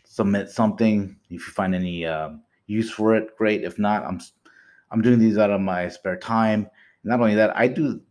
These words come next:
I, I free flow these. I don't edit these at all. It's bad enough that I barely have time to record these, so I never edit these.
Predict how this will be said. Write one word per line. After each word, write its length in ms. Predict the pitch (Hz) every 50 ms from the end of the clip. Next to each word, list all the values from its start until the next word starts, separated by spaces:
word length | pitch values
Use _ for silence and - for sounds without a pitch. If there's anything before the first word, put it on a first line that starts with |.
| _ -
I, 340 | 110 127 147 151 147 98 - -
I 200 | - - - 196
free 300 | - - - 165 175 170
flow 320 | 170 - 131 113 101 92 90
these. 360 | 87 90 - - - - - _
I 80 | 107 110
don't 180 | 127 143 - -
edit 300 | 123 120 117 113 117 -
these 580 | 117 113 113 110 110 104 107 - - - - _ _ _ _ _ _ _ _ 95
at 100 | 95 98
all. 420 | 95 87 85 80 78 - - _ _ 73 73 73 _ _ _ _ _ _ -
It's 180 | 101 104 -
bad 280 | - _ 110 107 107 110
enough 340 | 113 117 113 113 113 - -
that 360 | 110 98 95 92 - - - _ _ _ _ _ _ _ _ _ _ _ _ -
I 80 | 95
barely 280 | 98 92 113 110 113 117
have 180 | 110 110 101 -
time 240 | - 107 98 98
to 280 | 95 92 87 82 82 - -
record 440 | 85 92 90 - - 98 95 95 90
these, 400 | 101 107 117 123 123 123 - - - _ _ _ _
so 380 | _ - 107 101 95 90 - -
I 120 | - 95
never 520 | 98 101 107 110 113 113 104 110 113 - -
edit 280 | 101 101 101 92 -
these. 320 | - 87 85 - - -